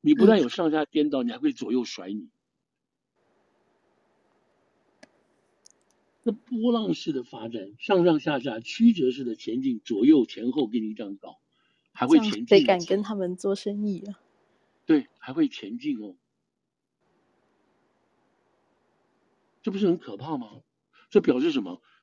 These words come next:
Speaker 1: 表示他知道未来很糟糕，然后他自己铺个路了。
Speaker 2: 嗯。
Speaker 1: 他给你铺个路，我已经跟你说了，这是很可怕的路。那你说，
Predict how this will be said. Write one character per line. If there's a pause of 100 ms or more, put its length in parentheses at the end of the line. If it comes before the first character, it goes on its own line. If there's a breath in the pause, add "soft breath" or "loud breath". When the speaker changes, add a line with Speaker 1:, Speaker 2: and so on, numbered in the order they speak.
Speaker 1:
表
示
他
知
道
未
来
很
糟
糕， (520)
然
后
他
自
己
铺
个
路
了。
Speaker 2:
嗯。 (180)
Speaker 1:
他
给
你
铺
个
路，
我
已
经
跟
你
说
了，
这
是
很
可
怕
的
路。 (2500)
那
你
说，